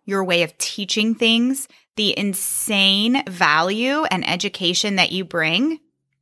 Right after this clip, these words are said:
and of course, the fact that you have a podcast, which is a single place that people can consistently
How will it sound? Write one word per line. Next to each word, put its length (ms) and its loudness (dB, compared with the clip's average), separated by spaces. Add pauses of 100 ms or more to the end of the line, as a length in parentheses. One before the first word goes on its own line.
(140)
and 120 -2
of 140 -4
course, 360 0
the 160 -2
fact 340 -2
that 100 -4
you 120 -4
have 160 0
a 80 -4
podcast, 920 -2 (720)
which 200 2
is 100 2
a 80 0
single 400 2
place 500 2
that 200 0
people 320 -2
can 220 -2
consistently 1160 0